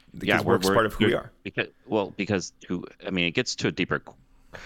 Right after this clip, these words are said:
Speaker 2: I don't wanna interrupt your line of thought too much here, but it's just like
Speaker 1: Go ahead.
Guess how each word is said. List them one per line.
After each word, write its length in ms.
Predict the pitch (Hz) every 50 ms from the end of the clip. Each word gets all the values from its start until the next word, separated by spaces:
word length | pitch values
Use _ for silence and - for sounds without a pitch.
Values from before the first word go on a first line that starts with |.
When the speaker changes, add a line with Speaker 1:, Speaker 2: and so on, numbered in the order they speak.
| - - - -
Speaker 2:
I 40 | 90
don't 140 | 101 107 98
wanna 160 | 98 92 -
interrupt 300 | 85 87 92 90 80 -
your 100 | 78 76
line 120 | 73 73 69
of 60 | -
thought 200 | 107 107 110 -
too 80 | - 87
much 140 | 73 - -
here, 100 | - 71
but 100 | 73 71
it's 120 | 71 -
just 200 | 76 71 - -
like 80 | - -
Speaker 1:
Go 100 | - 262 403
ahead. 200 | 349 214 180